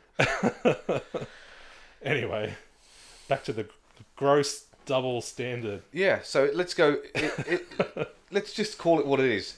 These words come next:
Speaker 1: You
Speaker 2: It's
Speaker 1: don't make so many people angry with
Speaker 2: I don't
Speaker 1: this.
Speaker 2: care. I really don't care.
Speaker 1: <laughs>
Speaker 2: Equal rights. It's not equal. There's
Speaker 1: Now
Speaker 2: so many t-, so many places that you could go. I'm not gonna go there, but there's so many places you could.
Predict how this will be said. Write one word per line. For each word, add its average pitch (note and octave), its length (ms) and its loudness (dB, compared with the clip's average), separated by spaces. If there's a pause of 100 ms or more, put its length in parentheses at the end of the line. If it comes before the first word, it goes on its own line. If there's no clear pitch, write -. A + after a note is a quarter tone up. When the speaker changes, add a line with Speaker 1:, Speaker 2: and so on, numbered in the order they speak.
Speaker 1:
You C#3 80 -2
Speaker 2:
It's G3+ 80 6
Speaker 1:
don't E3 100 6
make A#2+ 140 0
so C3 160 -4
many G2+ 120 -6
people G2 280 -8
angry F#2 260 -10
with F2 100 -6
Speaker 2:
I D#3+ 40 4
don't C#3+ 160 -2
Speaker 1:
this. - 80 -16
Speaker 2:
care. - 140 -10 (180)
I C3+ 100 4
really C#3 220 0
don't F#2 220 -2
care. - 200 -14 (120)
Speaker 1:
<laughs> - 540 -2 (1080)
Speaker 2:
Equal D#3 420 -2
rights. G#2+ 380 2
It's B2+ 240 -10
not C#3+ 280 2
equal. C#3 440 -6 (960)
There's C3 140 2
Speaker 1:
Now B2 80 4
Speaker 2:
so F3+ 180 8
many F3 220 2
t-, C#3 220 -4
so E3+ 160 -2
many F3 140 -4
places D#3 460 0
that A#2+ 100 -8
you A#2+ 60 -12
could A#2+ 160 -8
go. B2+ 220 4
I'm B2 100 2
not D#3+ 200 0
gonna D3 180 4
go G#2 220 2
there, A2 180 2
but B2 120 -6
there's A2+ 180 -4
so D#3 160 -2
many C#3 160 -4
places B2 380 -2
you G#2+ 60 -14
could. A#2 220 -4